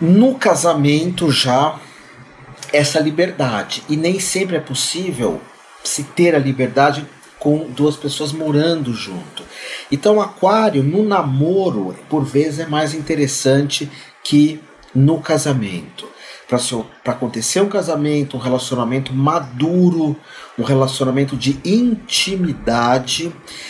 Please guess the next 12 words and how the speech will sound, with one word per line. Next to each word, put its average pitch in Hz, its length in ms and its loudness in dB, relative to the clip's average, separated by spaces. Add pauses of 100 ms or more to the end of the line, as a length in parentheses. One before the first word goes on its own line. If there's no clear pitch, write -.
(200)
a 135 80 2
pessoa 156 760 2
que 139 400 0
a 120 160 -6
alma 123 280 2
aquariana 113 460 -2
gostar 107 460 -2
tem 160 200 -4
que 147 100 -8
ser 160 260 2
alguém 143 340 0
muito 180 960 0